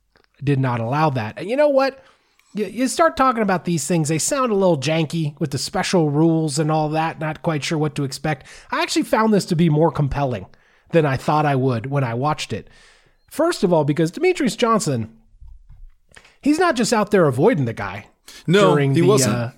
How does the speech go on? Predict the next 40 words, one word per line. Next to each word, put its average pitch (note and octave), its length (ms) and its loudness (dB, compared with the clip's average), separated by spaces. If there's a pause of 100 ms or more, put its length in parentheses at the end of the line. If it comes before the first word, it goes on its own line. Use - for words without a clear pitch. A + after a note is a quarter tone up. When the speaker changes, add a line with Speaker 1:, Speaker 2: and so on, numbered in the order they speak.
Speaker 1:
during D#3 220 2
the C3 80 -2
striking A3+ 400 0
round. B2+ 180 -2
He D#3 100 0
did F3+ 240 0
some, F#3+ 520 2
s-, - 260 -10
you F3+ 140 -2
know, D3+ 100 0
staying F3 280 2
on D3 80 0
his C3+ 120 -4
bicycle, D#3 560 -4 (300)
kinda D3 200 0
making C#3+ 280 -2
sure C#3 440 0 (360)
that C#3 120 -2
he D#3+ 120 2
was C#3+ 120 0
either D3 240 2
all D#3 200 4
the C#3+ 60 2
way C#3+ 200 4
in D3 140 4
or B2+ 100 0
all C#3+ 160 2
the C3+ 80 2
way B2 160 -2
out, C#3+ 500 -4
uh, A#2+ 360 -4 (340)
so - 140 -4
that C3 100 0
Rodtang C3+ 540 -4
couldn't C3+ 260 -2
just A#2+ 220 -8
tee D3 160 -2
off G3+ 240 0
on B2+ 140 -2
him. A2+ 180 -6